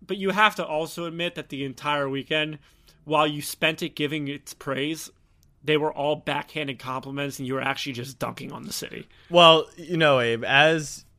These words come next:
Speaker 2: we've mentioned many times on this podcast, a lot of what I do, it comes down to math and it's calculations. Unintentionally have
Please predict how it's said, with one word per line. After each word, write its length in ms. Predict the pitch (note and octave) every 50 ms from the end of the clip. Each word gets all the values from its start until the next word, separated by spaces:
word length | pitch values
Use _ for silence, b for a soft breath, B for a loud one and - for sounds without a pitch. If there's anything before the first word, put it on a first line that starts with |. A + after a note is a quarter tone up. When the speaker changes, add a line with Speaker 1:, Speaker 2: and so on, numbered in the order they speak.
| _ -
Speaker 2:
we've 300 | C3 C3 C3+ C3 A2+ A2
mentioned 380 | A#2 A#2+ A#2 A#2 A2 - A2+ G#2+
many 200 | G#2 G#2 G#2+ G#2+
times 320 | - A#2+ G#2+ G#2+ G2+ G#2+
on 60 | G#2+
this 120 | G2+ G2 -
podcast, 600 | - A2 G2+ F#2+ G2 - - G2 F#2 F#2+ - A2
a 40 | G#2+
lot 240 | A2+ A2+ A#2+ B2+
of 120 | B2+ A#2+ A2+
what 120 | A#2+ A#2 A2
I 140 | G#2+ G#2+
do, 360 | G2 - - G#2+ G2+ G2+ G2+ G2+
it 240 | G2 G2 G2 E2+
comes 280 | - - A2 G#2 G2 -
down 240 | - G#2 G2 F#2+ F#2
to 100 | - G2
math 380 | F#2 F#2+ F#2 F2+ E2+ F2+ - -
and 120 | F#2+ F#2+
it's 140 | F#2+ - -
calculations. 1000 | - B2 A2 G#2 G2+ - - G2 F#2 F#2 F2+ - - - E2 D2+ C2 B1+ - - B B B B B B B B B B _ _ -
Unintentionally 1080 | D3+ E3+ F#3 G#3 G#3+ G3+ F#3+ - F3 D#3+ E3 E3 D#3 - - B2+ A#2+ A2+ A2 G#2+ G#2 G2+
have 320 | G2 - B2 B2 B2 A#2+